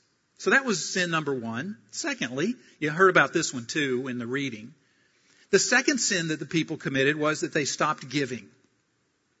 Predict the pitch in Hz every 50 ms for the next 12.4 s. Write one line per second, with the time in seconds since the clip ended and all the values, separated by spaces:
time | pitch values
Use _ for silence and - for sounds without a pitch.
0 | _ _ _ _ _ - 147 135 - - 160 156 175 - 175 165 240 269 247 180
1 | 123 110 - - _ _ _ _ - 151 139 143 143 - 196 185 - - 269 247
2 | 214 139 123 123 135 135 139 151 160 165 - 175 165 160 147 - - _ _ _
3 | _ _ _ _ _ _ _ _ _ _ _ _ _ _ _ - 147 143 151 156
4 | 156 - 185 180 170 160 127 104 90 90 107 120 127 147 180 180 175 - - 208
5 | 214 226 226 - - 170 143 147 160 156 180 151 139 156 147 - - - 214 254
6 | 247 - - 156 123 139 165 196 - - - - - - 165 156 - - 185 175
7 | 190 196 202 208 208 208 190 - - 190 185 165 160 156 190 214 220 151 123 110
8 | 120 127 185 - - - - - - - - 175 165 170 185 226 226 214 247 240
9 | 202 196 285 311 330 302 220 160 127 127 123 120 120 139 196 226 226 - 196 185
10 | 185 180 175 165 160 185 220 214 220 208 214 208 - - 180 147 - - - 220
11 | 247 262 240 175 175 156 - - 185 175 196 196 196 185 165 139 143 147 147 156
12 | - - 190 202 226 254 247 233